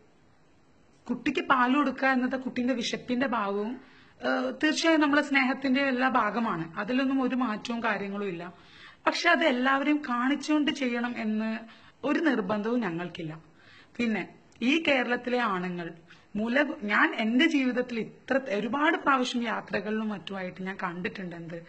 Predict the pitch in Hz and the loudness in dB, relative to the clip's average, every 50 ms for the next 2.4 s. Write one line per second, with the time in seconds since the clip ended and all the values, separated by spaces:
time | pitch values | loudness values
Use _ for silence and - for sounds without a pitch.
0 | - - - - - - - - - - - - _ - - - - 208 220 214 | -20 -20 -20 -20 -20 -20 -20 -20 -20 -20 -20 -20 _ -20 -16 -8 -2 0 2 2
1 | 214 180 240 262 302 320 - - - 226 214 202 202 202 214 220 226 214 185 175 | 2 0 0 -2 -2 -4 -10 -6 -2 0 0 2 2 2 2 0 0 -2 -2 -4
2 | - - 185 180 180 170 175 220 | -6 -6 -6 -4 -4 -4 -4 -6